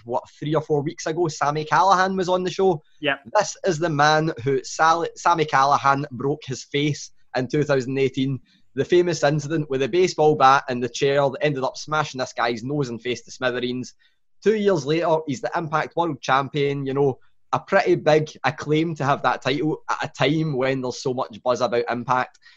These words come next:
Speaker 1: So I spoke to him about a load of things, but namely the new signings that Impact have brought in. And yeah,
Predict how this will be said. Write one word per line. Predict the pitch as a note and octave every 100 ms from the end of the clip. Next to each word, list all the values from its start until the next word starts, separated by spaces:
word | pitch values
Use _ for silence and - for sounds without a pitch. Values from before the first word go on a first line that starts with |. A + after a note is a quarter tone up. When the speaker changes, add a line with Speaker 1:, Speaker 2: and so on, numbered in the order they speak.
| _
Speaker 1:
So | -
I | B2+
spoke | - F#3 D3+
to | E3+
him | D#3+ -
about | C3 -
a | C#3
load | D3+ F3 D#3
of | C#3
things, | C3 C3+ C3+
but | - C#3 C3+
namely | C#3+ D3 C#3+ C#3+ C#3 - _ -
the | C3+
new | C3 B2 C3+ C3+ C3+ C3
signings | A#2+ A#2+ A#2 B2 B2 A#2
that | -
Impact | A2+ A2+ A2+ A2+ - -
have | G#2
brought | - G#2+ A2 G2+
in. | G#2+ G#2+ - _ _ -
And | C3+ C3+
yeah, | D3+